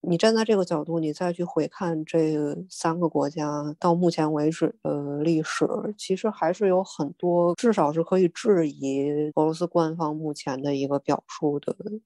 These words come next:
地方。因为他们在试图重建这种俄罗斯的帝国性质，所以他会认为说，今天的俄罗斯就是当年的俄罗斯帝国，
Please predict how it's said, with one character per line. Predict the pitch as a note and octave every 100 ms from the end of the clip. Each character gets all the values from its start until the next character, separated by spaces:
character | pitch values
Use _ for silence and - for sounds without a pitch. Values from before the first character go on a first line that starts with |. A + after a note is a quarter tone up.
| _
地 | - G3
方。 | E3+ - - _ _ _ _ E4+
因 | A#3+ B3
为 | B3+
他 | C4
们 | B3+
在 | B3+
试 | B3 - F#3+
图 | - F3
重 | - - C#3 D#3+
建 | E3+ G3 E3
这 | E3 E3+
种 | D#3+ C#3
俄 | C#3+
罗 | D#3
斯 | -
的 | F3+
帝 | F3+ G#3
国 | E3+ D#3
性 | E3+ - B3+ F#3
质， | - - _ _ _ _ _ _ _
所 | _ -
以 | F#3+
他 | G#3
会 | G#3 G3+
认 | F#3+
为 | E3+ D#3
说， | E3 - F3 F3 F3 F3 E3+
今 | - A3+
天 | A3+ G3+
的 | F3+
俄 | D3
罗 | D3
斯 | D#3+ D#3+ D#3
就 | G#3
是 | F#3+
当 | E3 D#3+
年 | E3
的 | C#3+
俄 | C#3
罗 | C#3
斯 | D3+
帝 | C#3+
国， | C#3+ -